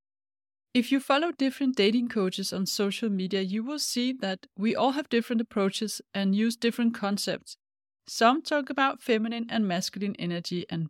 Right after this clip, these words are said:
polarity, which is what I mostly do. And then others talk about attachment styles, and others again talk about something third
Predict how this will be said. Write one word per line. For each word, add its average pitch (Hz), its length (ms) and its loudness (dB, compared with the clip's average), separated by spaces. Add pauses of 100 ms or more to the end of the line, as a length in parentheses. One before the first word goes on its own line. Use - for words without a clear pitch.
polarity, 175 600 2
which 175 280 -8
is 175 220 -4
what 170 200 -6 (120)
I 233 160 4
mostly 190 420 2
do. 175 220 -2 (580)
And 220 120 6
then 247 220 2
others 240 300 2
talk 220 280 -2
about 208 280 -4
attachment 262 600 -2
styles, 214 500 -2 (180)
and 202 220 0 (160)
others 262 300 2
again 233 520 2
talk 180 220 0
about 202 240 0
something 190 440 -2
third 175 380 -2